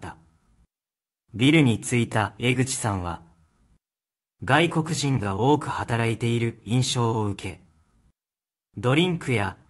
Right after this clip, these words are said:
フードがたくさん置かれているおしゃれな空間に驚いた。打ち合わせの際には、好きなドリンクやフードを取って持っていくことができた。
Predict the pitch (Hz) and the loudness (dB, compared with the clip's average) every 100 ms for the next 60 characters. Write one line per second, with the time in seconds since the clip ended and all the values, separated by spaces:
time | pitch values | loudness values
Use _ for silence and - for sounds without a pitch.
0 | - 170 175 127 95 - 101 - 147 143 | 0 4 4 2 0 -4 -8 -4 -2 0
1 | 123 107 110 110 113 107 101 95 92 - | 0 0 -2 -2 -2 -4 -4 -6 -8 -4
2 | 135 156 123 - - 120 120 120 120 113 | -2 0 0 -2 -4 -4 -2 0 0 0
3 | 104 117 120 117 82 - _ _ _ _ | -2 -2 -2 -4 -8 -16 _ _ _ _
4 | _ _ _ _ _ _ _ 110 - 160 | _ _ _ _ _ _ _ -8 -2 2
5 | 160 160 160 156 156 156 143 110 95 90 | 4 2 2 2 2 0 0 0 -2 -6
6 | - _ _ _ _ _ _ _ _ _ | -14 _ _ _ _ _ _ _ _ _
7 | _ - - 180 170 135 131 160 170 160 | _ -14 -2 2 2 4 4 4 4 0
8 | 110 101 90 - _ - 170 175 135 98 | -4 -4 -6 -16 _ 0 4 6 4 0
9 | - 110 - 113 - 110 117 - 110 92 | -4 -8 -6 -10 -8 -4 -4 -2 -6 -6
10 | - 113 110 98 95 95 - - - | -8 -8 -6 -6 -6 -10 -12 -14 -16